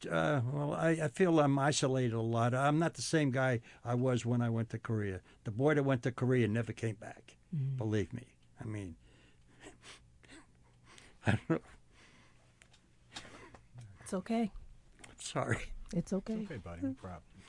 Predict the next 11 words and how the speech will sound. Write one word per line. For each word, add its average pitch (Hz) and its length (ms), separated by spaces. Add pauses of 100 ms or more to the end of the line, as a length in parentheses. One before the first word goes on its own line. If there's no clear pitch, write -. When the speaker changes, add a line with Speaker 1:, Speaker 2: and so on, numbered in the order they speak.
(160)
Speaker 2:
It's - 160
okay. 185 360 (1300)
Speaker 1:
Well 180 220 (160)
Speaker 2:
We, 247 60
we 196 140
understand 190 500
that 160 80
that's 156 200
part 180 260
of 156 200
why 156 640